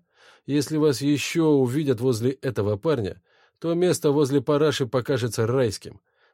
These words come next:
Скорее просто закопают, чтобы в городе больше не светились. Со шконок не слазить.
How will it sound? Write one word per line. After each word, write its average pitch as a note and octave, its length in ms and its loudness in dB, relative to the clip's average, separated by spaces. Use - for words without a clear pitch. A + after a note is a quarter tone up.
Скорее D#3 440 0
просто D3 480 -2
закопают, A#2+ 760 -4
чтобы F3 260 0
в D#3 80 2
городе E3+ 300 4
больше D3 340 -2
не C#3+ 100 4
светились. C#3 600 -6
Со A2 200 -2
шконок C#3+ 420 2
не C#3 100 0
слазить. A#2 480 -2